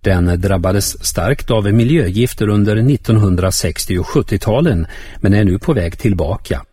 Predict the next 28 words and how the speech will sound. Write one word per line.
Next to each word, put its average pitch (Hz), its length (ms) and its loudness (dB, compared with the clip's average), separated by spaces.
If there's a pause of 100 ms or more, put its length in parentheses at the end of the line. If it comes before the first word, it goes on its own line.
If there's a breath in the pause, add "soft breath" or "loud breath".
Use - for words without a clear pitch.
(280)
Den 80 280 0
ses - 440 -2
regelbundet 113 840 0
längs 95 540 -2
Stångån. 95 680 -2 (3000)
Grävlingen 151 640 4
är 90 160 2
nattaktiv 127 680 0
och 104 100 0
bor 104 200 0
i 101 80 0
gryt 110 400 -2
under 92 260 0
marken. 90 760 -2 (440)
Du 82 260 -2
missade 113 380 0
väl 180 120 4
inte 135 220 2
att 117 80 -2
hälsa 120 360 0
på 175 200 2
i 160 80 4
vårt 117 260 0
grävlingsgryt 101 1000 0
i 101 120 2
början 175 400 2
av 92 160 -2
upplevelsestigen? 95 1080 -4